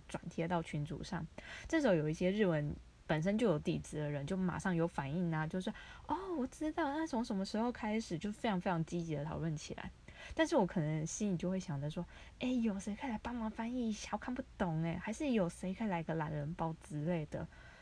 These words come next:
突然觉得这样子的我好像太被动，怎么可能，呃，就是永远就是这个样子去等待别人来帮忙。突然觉得，好，反正都有原文了，那就 Google 翻译一下也好。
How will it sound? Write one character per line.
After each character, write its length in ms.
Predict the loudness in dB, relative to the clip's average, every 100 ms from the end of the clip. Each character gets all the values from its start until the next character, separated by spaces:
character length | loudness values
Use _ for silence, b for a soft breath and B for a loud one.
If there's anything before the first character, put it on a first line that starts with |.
| B B
突 100 | 2
然 160 | 4 4
觉 200 | 6 4
得 100 | 2 -8 -18 -14 -14 -10
这 100 | -2
样 140 | 2 4
子 80 |
的 140 | 4 4
我 180 | 6 4
好 160 | 2
像 180 | -2 -2
太 240 | -2 -2 0
被 260 | 0 0
动， 280 | 0 2 0
怎 100 | 0
么 100 | 0 0
可 160 | -2
能， 260 | 0 0 -2 B B B B -10
呃， 680 | 0 2 2 2 0 0 -2 -4
就 140 | -2
是 340 | 2 2 0 -4 -4 0
永 180 | 2
远 100 | 4
就 100 | 2
是 140 | 0 -2
这 80 | 0
个 120 | 0
样 200 | 0 0
子 140 | -2
去 180 | -4 -4 -4
等 160 | -6
待 140 | -2 -2 -2
别 180 | -4 0
人 220 | 0 0
来 240 | -2 -4 -4 -2
帮 180 | 2
忙。 340 | 2 2 0 -4 -10 -18 B B
突 100 | 2
然 140 | 4 4
觉 120 | 4
得， 220 | 2 -2 -8 -4
好， 320 | 4 4 2 -6 -12 -10 -2
反 160 | 2
正 160 | 4 4
都 120 | 4
有 120 | 4
原 300 | 2 0 0
文 200 | 2 0
了， 100 | 0
那 180 | -2 0
就 120 | -2 -2
Google 340 | 0 0 -2
翻 280 | -2 0 2
译 160 | 2
一 60 | 0
下 220 | -2 -2
也 180 | -4 -6
好。 360 | -6 -8 -8